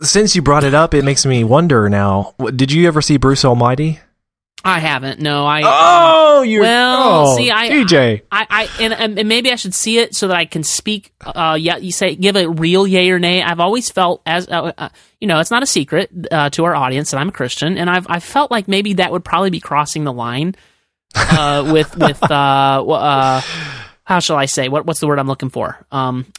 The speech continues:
Speaker 2: blasphemy? I, I, I don't know. It just felt a little
Speaker 1: Indiscreet,
Speaker 2: weird.
Speaker 1: it's irreverent.
Speaker 2: Irreverent, yeah. I felt
Speaker 1: Hmm.
Speaker 2: like that was probably crossing the line. I can't speak with
Speaker 1: Right.
Speaker 2: authority to that, though, because I know people say that about Harry Potter and, and magic, and I don't feel that way at all. I love Harry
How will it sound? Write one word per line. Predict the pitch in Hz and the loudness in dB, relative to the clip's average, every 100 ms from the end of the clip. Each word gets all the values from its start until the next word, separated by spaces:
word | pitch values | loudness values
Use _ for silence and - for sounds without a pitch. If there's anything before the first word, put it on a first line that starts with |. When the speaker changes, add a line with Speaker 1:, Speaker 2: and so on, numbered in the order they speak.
| 151 151 | -8 -6
Speaker 2:
blasphemy? | 147 143 135 190 196 226 233 _ _ | -2 -2 -2 -2 -2 -2 -4 _ _
I, | 139 - 156 180 | -10 -6 -4 -2
I, | 180 | -2
I | |
don't | 226 185 | -2 0
know. | 190 165 | 0 2
It | 160 156 | 2 2
just | 151 147 | 2 2
felt | 170 | 2
a | 139 | 2
little | |
Speaker 1:
Indiscreet, | 143 | 2
Speaker 2:
weird. | 190 170 | 2 0
Speaker 1:
it's | 143 | 2
irreverent. | 127 120 117 127 127 - - - | 2 2 2 0 -4 -6 -12 -4
Speaker 2:
Irreverent, | 190 208 185 143 - | 0 0 0 -4 -2
yeah. | 180 165 147 | -2 0 -2
I | 170 | -2
felt | 165 208 | 0 0
Speaker 1:
Hmm. | |
Speaker 2:
like | 185 175 | 0 -2
that | 160 | -4
was | - | -6
probably | - - 175 185 | -8 -6 -4 -2
crossing | 165 175 175 175 | -2 -2 -2 -2
the | |
line. | 156 190 | -2 -2
I | 190 | -2
can't | 254 208 | -4 -4
speak | 254 226 | -4 -4
with | |
Speaker 1:
Right. | 202 214 | -2 0
Speaker 2:
authority | 339 170 143 | 0 0 -2
to | 160 | -2
that, | 147 - | -2 -2
though, | 131 147 | -2 -2
because | 175 190 | -4 -2
I | 208 | -2
know | 233 | -2
people | 226 220 170 | -6 -6 -6
say | - 180 | -2 -2
that | 165 | -2
about | 147 139 - | 0 -2 -2
Harry | 156 143 | -6 -6
Potter | - 175 233 139 | -4 -4 -2 -2
and, | 139 135 | -4 -6
and | 147 135 | -6 -4
magic, | 151 220 143 135 | -2 -4 -4 -6
and | 139 139 | -6 -4
I | 135 156 | -2 -2
don't | 160 151 147 | -2 -4 -4
feel | 147 | -4
that | 143 | -2
way | 139 | -2
at | 135 | -2
all. | 180 | -2
I | |
love | 139 175 | -2 -4
Harry | 117 | -8